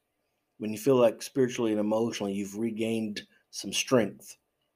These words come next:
right? And more like your old self. If you have a good, healthy version of your old self and you feel like you've returned to that,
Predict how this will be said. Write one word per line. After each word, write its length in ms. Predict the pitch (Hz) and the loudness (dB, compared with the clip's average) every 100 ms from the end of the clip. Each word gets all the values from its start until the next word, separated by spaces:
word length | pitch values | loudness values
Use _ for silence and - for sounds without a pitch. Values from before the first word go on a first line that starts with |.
| _ _ _ _ _ _ - - _ _ _ _ _ | _ _ _ _ _ _ -20 -20 _ _ _ _ _
right? 280 | 101 110 123 - _ _ _ _ _ _ _ | -6 -4 -4 -10 _ _ _ _ _ _ _
And 140 | 113 | 2
more 220 | 117 131 117 | 8 8 8
like 260 | 110 104 | 6 2
your 120 | 104 | 0
old 300 | 101 113 107 | 2 2 2
self. 420 | - 87 73 - 92 | -4 -8 -8 -12 -14
If 180 | - | -12
you 80 | 98 | -10
have 200 | 101 104 | -8 -8
a 100 | 90 | -8
good, 280 | - 104 104 - - _ | -4 -2 -2 -4 -20 _
healthy 340 | - 131 127 117 | 2 2 4 0
version 400 | 110 107 104 107 | 4 4 4 0
of 120 | 98 | -2
your 160 | 98 98 | 0 0
old 220 | 113 107 | 0 0
self 440 | - 113 110 - _ _ 101 | 2 2 2 -6 _ _ -6
and 100 | 104 | -6
you 80 | |
feel 220 | 98 120 117 | 2 4 6
like 240 | 113 107 | 4 -2
you've 160 | 104 101 | -8 -10
returned 400 | 95 - 113 113 | -8 -6 -4 -4
to 60 | |
that, 340 | 117 113 113 | 0 0 0